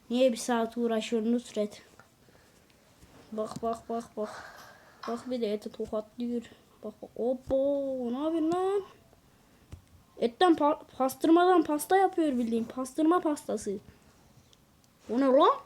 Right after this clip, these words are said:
Bir şeye benzettim ben onu da, tövbe tövbe. Arkadaşlar, hemen fırına gönderiyoruz. Gönderiyor yani. Ya, iki dakika falan olmuş, bayağı iyi olmuş yani.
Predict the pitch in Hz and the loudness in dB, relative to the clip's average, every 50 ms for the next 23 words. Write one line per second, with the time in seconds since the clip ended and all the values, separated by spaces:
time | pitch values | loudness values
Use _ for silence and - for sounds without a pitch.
0 | - _ _ _ _ _ _ _ - 233 - - 294 311 339 330 330 320 320 311 | -16 _ _ _ _ _ _ _ -10 -6 0 2 2 4 4 4 4 4 4 2
1 | 294 - - 302 302 294 302 302 311 320 359 427 523 508 440 370 - 320 302 269 | 0 0 0 2 2 4 4 2 2 2 2 2 2 2 0 0 -2 -4 -4 -2
2 | 277 262 - - 254 240 226 214 202 196 208 - - _ - - - - - _ | -2 -4 -2 -2 0 0 0 0 -2 -4 -6 -10 -14 _ -20 -20 -20 -20 -20 _
3 | _ - 254 247 - 269 269 269 262 - 269 262 254 254 269 247 262 269 269 262 | _ -14 -12 -8 -4 -2 -2 -2 -2 -2 -4 -4 -2 -4 -4 -2 -2 -2 -4 -6
4 | - - - 254 262 254 262 254 247 254 254 254 254 240 233 226 233 233 240 262 | -10 -8 -4 -4 -2 -2 -2 0 0 0 0 0 0 0 0 0 0 0 0 -2
5 | 277 277 - - - - _ _ _ _ _ _ _ _ - - - - _ _ | -2 -6 -10 -16 -18 -20 _ _ _ _ _ _ _ _ -20 -20 -20 -20 _ _
6 | _ _ - - - 226 220 220 214 214 208 214 220 226 226 220 208 196 190 196 | _ _ -12 -6 -2 -2 0 0 0 0 0 0 0 0 0 -2 -4 -4 -4 -4
7 | 208 247 277 - - - - - - - - - - - _ _ _ - - - | -4 -4 -6 -8 -12 -18 -20 -20 -18 -18 -20 -20 -20 -20 _ _ _ -20 -20 -20
8 | _ _ _ _ _ - 240 226 233 240 240 233 226 - - - - - 233 - | _ _ _ _ _ -12 -8 -4 -2 0 0 0 0 -4 -8 -10 -12 -12 -8 -6
9 | 247 226 226 220 - - - 226 208 - 208 208 214 214 214 208 208 208 214 208 | -4 -4 -4 -6 -8 -12 -16 -14 -10 -6 -4 -2 -2 0 0 0 0 -2 -4 -6
10 | - - 196 190 180 175 170 175 185 - 202 208 226 226 - - 285 254 220 220 | -8 -10 -8 -8 -6 -6 -6 -6 -6 -6 -8 -10 -12 -12 -14 -14 -14 -14 -12 -10
11 | 233 240 | -10 -10